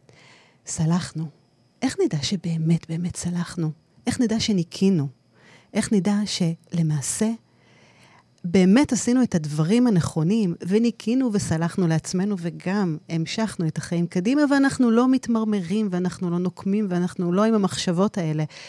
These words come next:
אלא באמת משאירים את הכאב בצד, וממשיכים קדימה. אז הדבר הראשון הוא באמת ההבנה הבסיסית שהסליחה הזאת היא לעצמנו, היא בשבילנו. וכן, כולנו, כולנו טועים.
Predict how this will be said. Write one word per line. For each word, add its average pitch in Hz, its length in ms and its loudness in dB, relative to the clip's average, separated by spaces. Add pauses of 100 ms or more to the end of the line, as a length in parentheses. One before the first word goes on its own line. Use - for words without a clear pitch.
(180)
אלא 160 200 2
באמת 165 380 0
משאירים 185 380 0
את 233 100 -2
הכאב 175 280 -2
בצד, 156 340 -4 (340)
וממשיכים 170 600 -4 (200)
קדימה. 160 440 0 (800)
אז 202 100 -2
הדבר 226 180 4
הראשון 262 680 4
הוא 208 140 -2
באמת 180 420 2
ההבנה 175 460 2
הבסיסית 214 540 -2
שהסליחה 165 800 -6
הזאת 160 280 -2
היא 170 100 -6
לעצמנו, 147 580 -6
היא 180 140 -2
בשבילנו. 151 640 -2 (540)
וכן, 165 480 -2 (120)
כולנו, 220 640 -2
כולנו 208 440 -6
טועים. 147 380 -10